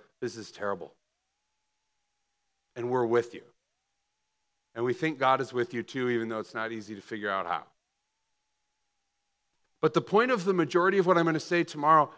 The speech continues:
today, is more about how do we understand this big picture? And, and can we help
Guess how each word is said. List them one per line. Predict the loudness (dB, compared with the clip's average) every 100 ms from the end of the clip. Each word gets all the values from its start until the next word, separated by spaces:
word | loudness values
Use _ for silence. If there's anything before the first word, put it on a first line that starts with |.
| -10
today, | 0 2 2 -4 _
is | -2 0
more | 4 6 6
about | 6 4 2 -2 _ -2
how | 2
do | 4
we | 2
understand | 0 2 2 0 -2 0 0
this | -2
big | 2 0 0
picture? | -6 -6 -12 -14 -18 _ _ _ _ _ _ _ _ _ _ _ _ _ _
And, | -4 -2
and | 0 -2
can | 0 -2 -2
we | -2 -2
help | 0 -2